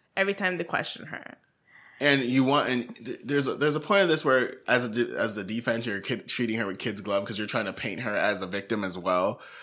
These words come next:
Speaker 2: Like, she's suffering the loss of her child. You guys are so, you guys are
Speaker 1: I
Speaker 2: so
Speaker 1: mean,
Speaker 2: reckless and
Speaker 1: let's talk about the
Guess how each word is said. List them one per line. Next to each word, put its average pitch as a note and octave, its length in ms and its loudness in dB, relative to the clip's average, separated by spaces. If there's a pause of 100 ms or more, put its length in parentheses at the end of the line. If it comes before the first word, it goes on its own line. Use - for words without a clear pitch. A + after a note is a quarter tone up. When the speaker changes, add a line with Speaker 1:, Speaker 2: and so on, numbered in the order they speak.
(140)
Speaker 2:
Like, B2 240 4
she's F3+ 280 0
suffering F#3 360 2
the E3 80 0
loss D#3 260 2
of D3 60 -6
her C#3+ 100 0
child. D#3 540 2
You D3 40 0
guys D3 280 2
are D3+ 80 -4
so, D3+ 480 2 (260)
you F3 100 -6
guys C#3+ 160 4
are C#3+ 40 -6
Speaker 1:
I - 20 -8
Speaker 2:
so B3 140 -4
Speaker 1:
mean, C4+ 220 10
Speaker 2:
reckless D3+ 440 2
and C3+ 140 0
Speaker 1:
let's C4+ 180 4
talk F#4 200 8
about C4 200 10
the G3+ 60 6